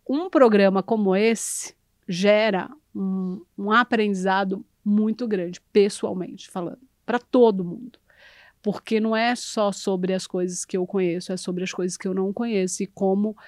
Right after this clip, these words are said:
eu tomo decisão sobre isso, como eu engajo o time sobre isso, que assim, "Pô, mas de novo a gente tinha escolhido um caminho, agora é outro",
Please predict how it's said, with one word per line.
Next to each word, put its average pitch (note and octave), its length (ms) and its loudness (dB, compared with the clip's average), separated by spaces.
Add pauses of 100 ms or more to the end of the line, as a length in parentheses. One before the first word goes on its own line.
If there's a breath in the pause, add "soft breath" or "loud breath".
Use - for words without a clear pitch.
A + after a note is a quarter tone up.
(580 soft breath)
eu G3 120 4
tomo F#3 180 2
decisão F#3 480 0
sobre F#3+ 300 -4
isso, F#3 400 -8 (380)
como A3 560 6
eu G3+ 160 8
engajo G#3 400 8
o - 20 -6
time G#3+ 240 -2
sobre G3+ 320 2
isso, G#3 220 -2
que - 80 -4
assim, G#3 200 -4
"Pô, - 240 2
mas C4+ 140 0
de C#4 100 0
novo C4+ 220 4
a C4 40 4
gente C4+ 200 2
tinha C#4 240 2
escolhido C#4 380 6
um C4+ 40 4
caminho, C4+ 280 6
agora B3+ 240 2
é A#3+ 40 0
outro", A#3+ 220 -2